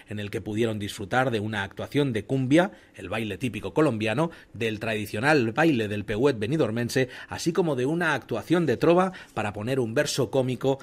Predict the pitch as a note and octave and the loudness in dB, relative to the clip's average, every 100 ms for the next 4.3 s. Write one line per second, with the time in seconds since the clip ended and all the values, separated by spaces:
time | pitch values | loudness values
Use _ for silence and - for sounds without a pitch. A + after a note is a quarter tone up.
0 | - - A2 A2+ - A2 G2+ F#2+ F#2 A2+ | -10 -6 -4 -2 0 -2 -2 -6 -6 -4
1 | A2 B2 A#2 G#2 G2+ F#2 F2+ G#2+ B2 - | -2 0 0 -2 -6 -6 -4 0 0 -2
2 | F#2+ F#2+ A#2 - - - G#2 C3+ F3+ - | -6 -4 -4 -4 -10 -8 -6 -2 -2 -2
3 | B2 B2 A2+ - A2 G#2 F#2+ F#2 G#2+ B2+ | 0 2 2 2 -2 -2 -4 -6 2 2
4 | F#2+ E2 | 2 -2